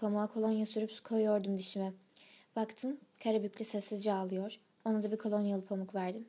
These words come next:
Emmeye başladı. "Ne hallere düştük biz, ne yaptık lan bunları hak edecek?" diye düşündüm. Amcayı gördüm karşımda, kolonyanın etkisinden olsa gerekti.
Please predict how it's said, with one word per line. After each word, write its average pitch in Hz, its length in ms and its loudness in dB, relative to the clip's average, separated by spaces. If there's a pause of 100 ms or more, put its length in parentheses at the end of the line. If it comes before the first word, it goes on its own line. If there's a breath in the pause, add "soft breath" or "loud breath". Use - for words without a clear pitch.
Emmeye 202 380 -2
başladı. 190 420 -6 (640 loud breath)
"Ne 220 60 -2
hallere 202 460 4
düştük - 360 -10
biz, 185 240 -8
ne 208 100 0
yaptık 196 380 -6
lan 185 240 0
bunları 190 260 -2
hak 180 180 -6
edecek?" 185 380 -6
diye 185 140 -4
düşündüm. 185 420 -8 (1300 loud breath)
Amcayı 277 380 8
gördüm 233 320 8
karşımda, 214 460 0
kolonyanın 220 480 2
etkisinden 220 680 0
olsa 208 260 0
gerekti. 196 500 -2